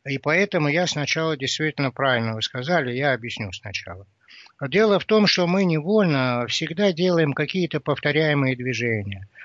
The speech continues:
а, потому что это помогает нам лучше думать. Мы ходим туда-сюда по комнате, и ногой качаем, и пальцами стучим, и чешем голову, и жвачку жуем и так далее.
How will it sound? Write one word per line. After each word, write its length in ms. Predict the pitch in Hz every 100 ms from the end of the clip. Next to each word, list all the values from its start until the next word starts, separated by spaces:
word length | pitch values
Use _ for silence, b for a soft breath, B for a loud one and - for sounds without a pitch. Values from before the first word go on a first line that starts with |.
| B B
а, 260 | 127 123
потому 440 | 120 143 156 165 160
что 200 | - 160
это 220 | 180 160
помогает 540 | 147 135 131 151 147
нам 160 | 139 131
лучше 300 | 131 - 123
думать. 500 | 120 107 101 92 - _ _ _ _ -
Мы 200 | 214 196
ходим 380 | - 185 160
туда-сюда 500 | 151 147 143 - 131
по 160 | 127 123
комнате, 680 | 120 185 196 170 160 139 147
и 40 |
ногой 440 | 131 131 123 196 185
качаем, 480 | 165 - 160 147
и 60 | 135
пальцами 500 | - 175 160 156 151
стучим, 500 | 143 147 - 147 131
и 60 | 120
чешем 400 | 147 127 131 123
голову, 380 | 160 160 139
и 20 | 120
жвачку 420 | 135 165 - 143
жуем 400 | 131 135 135 127
и 40 |
так 200 | 117 135
далее. 300 | 175 202 175